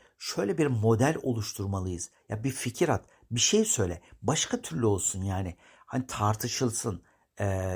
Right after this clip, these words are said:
ya da teknoloji gelişti ya da yeni dünya, işte gelecek, fütürist bir şey söyle. Artık nereye gidiyoruz? Bunları hiç duymadım yani. Na-, bir ülke veya başa gelirse ne yapacak, nasıl yönetecek eğitimi, ekonomiyi, kültürü,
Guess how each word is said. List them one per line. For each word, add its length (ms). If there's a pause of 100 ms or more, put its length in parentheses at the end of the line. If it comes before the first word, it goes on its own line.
ya 180
da 140
teknoloji 640
gelişti 420
ya 200
da 40
yeni 320
dünya, 540 (340)
işte 320
gelecek, 580
fütürist 560
bir 60
şey 240
söyle. 540 (320)
Artık 280
nereye 320
gidiyoruz? 540 (140)
Bunları 180
hiç 200
duymadım 400
yani. 360
Na-, 200 (300)
bir 160
ülke 420
veya 260
başa 240
gelirse 440
ne 40
yapacak, 500
nasıl 260
yönetecek 520
eğitimi, 440
ekonomiyi, 760
kültürü, 640